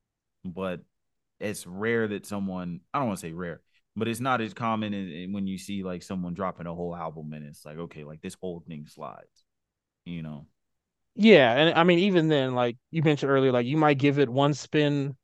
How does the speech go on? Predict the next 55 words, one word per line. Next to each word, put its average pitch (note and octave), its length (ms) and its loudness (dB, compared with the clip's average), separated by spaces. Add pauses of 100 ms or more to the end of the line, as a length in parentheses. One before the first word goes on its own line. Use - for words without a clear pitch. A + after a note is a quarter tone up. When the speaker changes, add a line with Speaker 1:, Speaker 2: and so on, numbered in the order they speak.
(140)
Speaker 2:
not A3 220 8
one C#3 180 6
spin, C3 300 0
of, C#3 340 2
uh, E3 120 6
not G#3+ 180 10
as G#3 100 8
many G3 220 8
spins F3 320 4
as D3+ 180 6
you, C#3+ 80 0
you C#3 240 -4
were C#3+ 80 2
used C3+ 280 0
to. D3 60 2
I C#3+ 60 6
was E3 80 4
having F3+ 160 8
this D3+ 100 2
conversation D3+ 520 2
with C3 80 -2
my B2 80 2
dad B2+ 260 6
and B2 100 -2
just C3 200 -2
back, C#3+ 320 4
like, D#3 360 2
again, E3+ 280 6
this F3+ 140 8
agrees D#3+ 260 2
to C#3 80 -6
your C#3+ 100 6
point. C3 340 -2 (600)
When D#3+ 200 4
you A3 140 8
actually A3+ 280 6
bought E3+ 360 6
a C3 180 -4 (160)
physical F3 520 2
C D3+ 300 -6
D, B2 320 -10 (580)
you D#3+ 280 0
were G3 180 6
invested. A#2+ 920 -6 (520)
You D#3 120 2
didn't G#3 200 6
know G3 80 10
Speaker 1:
Yes. F#3 80 10
Speaker 2:
if E3+ 80 2
the D3+ 140 2
album E3 440 6
was C3 180 -4 (120)
good G3+ 200 10
or G#3+ 120 10
bad, B2+ 480 6